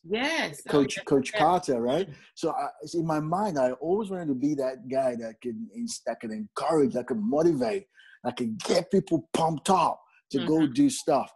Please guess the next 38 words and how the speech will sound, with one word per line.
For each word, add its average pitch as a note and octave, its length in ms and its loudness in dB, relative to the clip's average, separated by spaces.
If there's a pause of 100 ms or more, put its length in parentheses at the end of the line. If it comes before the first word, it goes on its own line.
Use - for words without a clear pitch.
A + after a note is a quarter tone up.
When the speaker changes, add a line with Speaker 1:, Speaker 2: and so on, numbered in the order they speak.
(340)
Speaker 2:
And C3+ 240 -4
here D#3+ 220 2
was D#3 180 0
I, D3 220 2
I C#3+ 80 -2
was C#3+ 180 -4
living C#3+ 240 -4
a B2 60 -6
life C3 340 -6
like, B2 200 -8
"I D3+ 120 -6
need F3 160 -8
some A#2 200 -8
pumping B2 320 -6
up, D3 180 -4
I D3 80 -4
need D#3+ 160 -4
some B2+ 360 -4
energy, B3+ 380 2
I F#4+ 160 4
need F4+ 180 2
some - 160 -4
Speaker 1:
<laughs> - 40 -10
Speaker 2:
motivation." D3+ 800 0 (120)
Speaker 1:
Yeah. F3+ 340 2
Speaker 2:
Uh, D3 180 0 (180)
uh, D3+ 60 -4 (380)
so E3 320 -4
it D#3+ 60 -6
was D#3+ 180 -2
that E3+ 240 -2
moment E3 360 -4
for C3 120 -14
me, A#2+ 440 -4
and B2 100 -12
I B2+ 60 -10
said, D3 280 -14
"Yeah." F3+ 400 -6